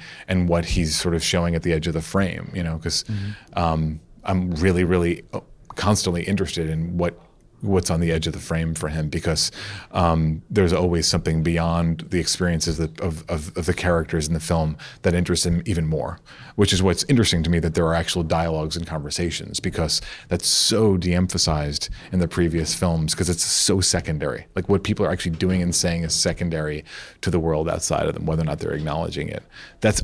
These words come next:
Speaker 1: also being explored in this film. It's just, um, he's in, in some ways, maybe we're asking this question even, this question seems even more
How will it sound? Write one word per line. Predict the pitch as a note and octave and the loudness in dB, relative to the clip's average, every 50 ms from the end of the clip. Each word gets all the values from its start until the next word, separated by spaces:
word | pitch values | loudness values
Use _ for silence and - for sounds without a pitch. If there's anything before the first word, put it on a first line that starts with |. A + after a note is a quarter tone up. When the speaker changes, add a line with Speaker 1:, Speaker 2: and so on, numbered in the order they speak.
| - - | -2 2
Speaker 1:
also | - A2 G2 - - F#2+ | 2 4 4 4 4 4
being | F2 E2+ E2 | 4 4 2
explored | E2 - - - G2 F2 E2+ E2 | 2 0 -2 0 0 2 2 2
in | D#2 | 2
this | E2 D#2+ - - | 0 0 -2 -2
film. | - F#2 F2 E2+ E2 D#2+ D#2 D#2 - - - - - - | 0 0 0 0 0 -2 -4 -6 -8 -12 -20 -20 -10 -6
It's | - F#2+ F2+ - - | -4 -2 -2 -2 0
just, | - - F#2 D#2 - - - - - - - - - - - | 2 2 2 2 2 2 0 0 -2 -4 -8 -12 -18 -6 -2
um, | - F#2 F2 E2+ E2 D#2+ D#2+ D#2+ D#2+ - - - - | 2 2 4 4 4 2 2 0 -2 -4 -10 -4 0
he's | G#2+ G#2 F2 - - - - - - | 2 2 2 2 -2 -10 -16 -8 -2
in, | B2 A#2 G#2 G2 | 0 2 2 4
in | G#2+ A2 | 4 4
some | G2+ - A2 G#2 G#2 | 4 6 6 6 6
ways, | G#2 F#2+ F#2 F#2 F2+ E2+ G2 - | 6 4 4 4 2 0 -2 -2
maybe | - G#2+ G2 F#2+ F#2+ F2+ F#2+ | 0 2 2 4 4 4 4
we're | F2+ F2+ | 4 4
asking | F2+ E2+ F2 E2+ - - F#2 F2+ | 4 4 2 0 0 0 0 0
this | F2 D#2+ | 0 0
question | - - F2+ F2 - - F2+ F2+ | -2 0 0 0 2 2 2 2
even, | F2 E2 E2 E2+ E2+ D#2+ - - - - - - | 2 2 0 0 -2 -2 -4 -8 -16 -12 -6 -2
this | G#2 - | -2 0
question | - G#2+ F#2 - - F#2 | 2 4 2 2 2 0
seems | - - F#2+ F#2 F#2 | 0 2 4 4 4
even | G2 F#2+ F2+ F#2 F2+ | 4 2 2 4 4
more | F#2 F#2+ G2+ G2+ F#2+ F#2 F2+ E2 | 4 4 4 6 4 4 2 0